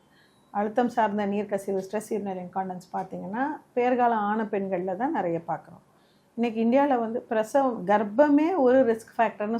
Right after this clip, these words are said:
சொல்றாங்க. எங்க சீனியர் மூத்த, அஹ், மகளிர் சிறுநீரகத்துறை தலைவர் மேடம் என்ன சொல்றாங்கன்னா, கர்ப்பமே ஒரு ரிஸ்க் ஃபேக்டர். அது பிரசவம் தான் இல்ல, கர்ப்பமா இருக்கிறதே ஒரு ரிஸ்க் ஃபேக்டர். அந்த அழுத்தம்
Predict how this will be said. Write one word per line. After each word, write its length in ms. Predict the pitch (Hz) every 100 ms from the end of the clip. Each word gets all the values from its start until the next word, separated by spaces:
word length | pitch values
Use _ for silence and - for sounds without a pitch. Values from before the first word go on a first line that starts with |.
| 226
சொல்றாங்க. 260 | 185 190
எங்க 220 | 180 175 170
சீனியர் 460 | - 220 220 196
மூத்த, 560 | 202 214 - 214 180 175 - _ _ _ -
அஹ், 280 | 208 190 180
மகளிர் 360 | 196 214 226 220
சிறுநீரகத்துறை 880 | 202 208 196 180 170 - 180 180 170 - _
தலைவர் 380 | 190 190 196 196
மேடம் 260 | 180 180 180
என்ன 200 | 190 208
சொல்றாங்கன்னா, 340 | 196 170 208 226
கர்ப்பமே 680 | 190 196 196 247 254 269 320 - _ _ _ _
ஒரு 240 | 220 247 208
ரிஸ்க் 220 | 196 -
ஃபேக்டர். 300 | 180 - 170 _ _ _ - - -
அது 200 | 175 170
பிரசவம் 540 | 190 196 269 269 262
தான் 220 | 247 254
இல்ல, 220 | 220 175 160
கர்ப்பமா 440 | 190 185 220 262 269
இருக்கிறதே 580 | 240 226 240 240 277
ஒரு 240 | 311 254 247
ரிஸ்க் 260 | 220 -
ஃபேக்டர். 180 | 202 196
அந்த 120 | 180
அழுத்தம் 500 | 180 196 196 - 180